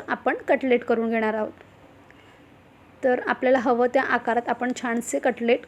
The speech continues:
करून घेऊयात. म्हणजे तुम्हाला जसे थोडे जाडसर किंवा हलकेसे पातळ जसे आवडत असतील त्याप्रमाणे कटलेट तुम्ही करून घेऊ शकतात. तर आपण याच मिश्रणाचे दोन पदार्थ करणार आहोत म्हणून व्हिडिओ तुम्ही शेवटपर्यंत नक्कीच बघा.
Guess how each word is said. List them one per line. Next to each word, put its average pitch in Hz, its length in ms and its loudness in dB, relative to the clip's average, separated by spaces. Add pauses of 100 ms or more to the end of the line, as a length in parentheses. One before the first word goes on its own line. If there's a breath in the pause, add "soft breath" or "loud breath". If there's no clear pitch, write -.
करून 240 260 2
घेऊयात. 220 320 0
म्हणजे 240 240 0
तुम्हाला 233 340 0
जसे 233 300 -4
थोडे 240 200 6
जाडसर 226 520 0 (100)
किंवा 247 200 -2 (400 loud breath)
हलकेसे 262 500 2
पातळ 240 480 2 (680)
जसे 277 400 2
आवडत 240 340 0
असतील - 400 -4
त्याप्रमाणे 233 500 0
कटलेट 233 400 -2
तुम्ही 277 260 -4
करून 247 300 2
घेऊ 220 160 0
शकतात. - 360 -10 (1300 loud breath)
तर 247 100 0
आपण 262 280 -2
याच 277 280 4
मिश्रणाचे 262 500 0
दोन 277 240 4
पदार्थ 254 320 4
करणार 233 320 0
आहोत 233 240 2
म्हणून 269 260 0 (340)
व्हिडिओ 254 280 4
तुम्ही 285 220 0
शेवटपर्यंत 240 680 -2
नक्कीच 262 380 -2
बघा. 214 240 -2